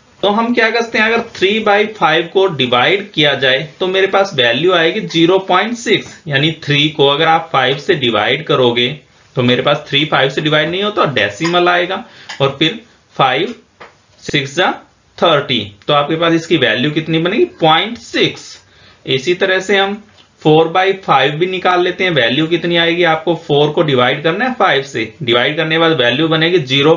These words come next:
पॉइंट एट। अब हमें इन दो numbers के बीच में five rational numbers ढूंढने हैं,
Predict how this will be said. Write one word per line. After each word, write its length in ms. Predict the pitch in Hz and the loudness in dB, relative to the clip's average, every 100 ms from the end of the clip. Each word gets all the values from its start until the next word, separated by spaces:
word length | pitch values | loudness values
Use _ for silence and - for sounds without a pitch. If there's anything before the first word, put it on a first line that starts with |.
| 160 | 2
पॉइंट 360 | 139 143 226 233 _ - - _ | -2 -2 -4 -10 _ -20 -20 _
एट। 280 | 165 135 - - _ - | 0 0 -2 -12 _ -6
अब 200 | 175 214 | -4 -2
हमें 300 | 233 240 240 | 0 0 -2
इन 300 | 196 220 226 | -4 -2 2
दो 160 | 208 233 | 4 4
numbers 640 | 208 165 160 165 196 214 | 2 0 0 0 0 0
के 120 | - | 0
बीच 380 | 139 156 139 135 | 0 0 -4 -2
में 280 | 151 156 202 _ _ - _ _ - | 0 0 -4 _ _ -20 _ _ 0
five 380 | 147 156 220 175 | 2 2 0 0
rational 500 | 156 180 233 233 226 | 0 0 0 -2 0
numbers 460 | 214 208 202 202 | -2 0 -2 -2
ढूंढने 480 | 143 147 151 147 143 | -2 0 2 2 0
हैं, 380 | 131 120 117 - | -2 -4 -4 -14